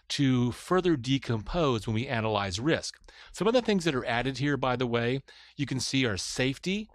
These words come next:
which kinda goes into physical security and personnel.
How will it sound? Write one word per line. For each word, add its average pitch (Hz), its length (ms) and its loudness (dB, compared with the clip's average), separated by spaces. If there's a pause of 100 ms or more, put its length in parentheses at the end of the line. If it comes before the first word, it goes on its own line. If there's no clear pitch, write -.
(220)
which 123 180 -2
kinda 139 180 0
goes 123 320 2
into 120 260 -2
physical 143 520 -2
security 131 680 0
and 107 160 -2
personnel. 127 680 0